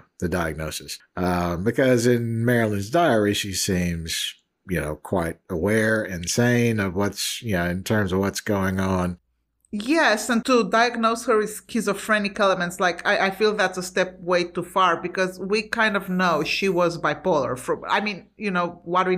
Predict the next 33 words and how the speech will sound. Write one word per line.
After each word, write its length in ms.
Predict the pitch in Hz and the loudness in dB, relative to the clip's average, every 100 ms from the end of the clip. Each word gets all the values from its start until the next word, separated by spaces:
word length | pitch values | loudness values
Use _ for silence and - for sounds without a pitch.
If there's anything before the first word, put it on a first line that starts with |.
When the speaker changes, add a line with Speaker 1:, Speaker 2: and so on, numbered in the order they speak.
| 180 | -2
Speaker 2:
from 280 | - 196 185 | -2 -2 2
what 180 | 202 233 | 2 2
we 100 | 202 | 2
know 220 | 180 175 | 0 -2
now, 320 | 180 202 165 | 0 2 2
that 280 | 160 185 185 | 0 -2 0
was 260 | 185 165 165 | -2 -2 -2
what 260 | 165 160 | -2 -2
she 60 | 151 | -4
was 220 | 156 - | -6 -2
suffering 420 | 165 156 147 139 | -2 -2 -6 -4
from. 300 | 170 151 - - | -2 -2 -2 0
Speaker 1:
Yeah, 80 | |
I 40 | 107 | 2
think 260 | 139 143 | 4 4
the 80 | 127 | 6
way 200 | 127 127 | 6 8
that 280 | 117 110 - _ _ _ | 6 4 2 _ _ _
Anna 560 | 120 135 139 135 135 - | 0 2 4 2 2 -2
and 400 | 101 98 98 98 | -2 0 2 2
other, 520 | 110 113 110 104 101 - _ - | 4 4 6 6 4 0 _ -2
you 100 | 101 | 0
know, 120 | 90 | 0
Freuds 540 | - 113 101 98 90 | 0 2 4 2 0
that 220 | - 95 90 | 2 2 2
were 160 | 95 | 0
involved 400 | 92 95 98 92 | 2 2 2 2
in 140 | 90 90 | 0 -2
twentieth 400 | 110 104 98 92 | 0 2 2 2
century 680 | 107 101 - 95 90 87 | 2 0 2 4 4 2
things, 680 | 85 107 101 95 92 82 - - _ | 2 2 2 2 0 -2 -6 -8 _
they 320 | 107 98 123 | -16 0 4
were 640 | 127 120 117 113 107 107 | 6 6 6 6 6 4